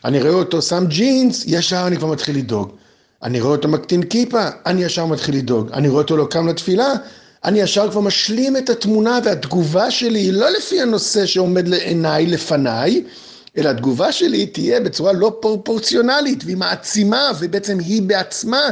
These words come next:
הגדירה את המעשה. כלומר, הילד מצד עצמו, הוא לא קם לתפילה הבוקר, הוא שם ג'ינס, יודעים מה? אפילו הקטין את הכיפה.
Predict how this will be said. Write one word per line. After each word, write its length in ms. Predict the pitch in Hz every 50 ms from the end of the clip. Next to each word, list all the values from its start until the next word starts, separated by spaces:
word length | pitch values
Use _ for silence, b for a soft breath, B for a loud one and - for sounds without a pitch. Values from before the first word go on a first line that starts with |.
| B B B B B B B B B B
הגדירה 840 | - 226 185 147 131 156 165 135 117 120 156 247 294 320 - 294 269
את 120 | 254 -
המעשה. 540 | 233 226 226 220 214 214 - 240 226 180 - - - - -
כלומר, 360 | - 202 233 240 190 117 - - - _ _ _ _ _ _ _ _ _ _ _ _ _ -
הילד 460 | - 185 196 - - - - 233 190 202
מצד 380 | 214 - - - - 220 208
עצמו, 540 | 214 208 - - 190 202 208 202 208 202 - B B B B B B B B _
הוא 280 | - - 285 - -
לא 120 | 208 220 214 220
קם 140 | 208 202
לתפילה 320 | 208 - - 190 170 170 160
הבוקר, 400 | 151 139 143 123 117 127 123 117 110 110 - _ _ _ _ _ -
הוא 200 | 156 151 156 143
שם 280 | - - 151 139 135 123
ג'ינס, 360 | 117 175 240 285 - - -
יודעים 260 | 147 156 185 208 214
מה? 80 | 233 214
אפילו 260 | - - 208 208 196
הקטין 260 | 185 - - 190 185
את 40 | 180
הכיפה. 320 | 160 - 185 - - 135